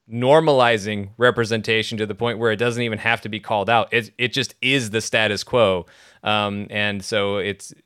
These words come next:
any steps we get in that direction are great, and, and looking forward to hopefully even bigger steps,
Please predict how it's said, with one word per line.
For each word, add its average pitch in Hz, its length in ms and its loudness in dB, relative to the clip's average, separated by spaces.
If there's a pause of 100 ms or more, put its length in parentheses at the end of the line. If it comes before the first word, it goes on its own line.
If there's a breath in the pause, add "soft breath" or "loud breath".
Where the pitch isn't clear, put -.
(640 soft breath)
any 160 240 2
steps 143 280 2
we 135 80 -2
get 123 160 2
in 123 60 0
that 117 160 0
direction 117 360 0
are 107 60 0
great, 110 340 2
and, 101 220 -6
and 101 320 -8
looking 113 240 -4
forward 107 340 -2
to 104 260 -4
hopefully 107 380 -6
even 107 200 -2
bigger 110 320 -2
steps, - 480 -4